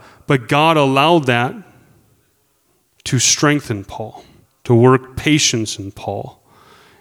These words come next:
And, uh, so regardless of how God works,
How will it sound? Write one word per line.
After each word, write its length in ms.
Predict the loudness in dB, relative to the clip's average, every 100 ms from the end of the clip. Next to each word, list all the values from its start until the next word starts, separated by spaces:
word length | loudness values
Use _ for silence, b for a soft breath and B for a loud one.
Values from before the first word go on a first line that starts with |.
| _
And, 300 | -2 0 0
uh, 400 | 2 2 0 -4 b b b b -8
so 200 | 2 6
regardless 840 | 6 4 2 2 4 6 4 4
of 140 | 2 2
how 600 | 2 4 4 2 -2 -6
God 320 | 0 4 4
works, 920 | 4 6 6 4 0 -4 -2 -2 -6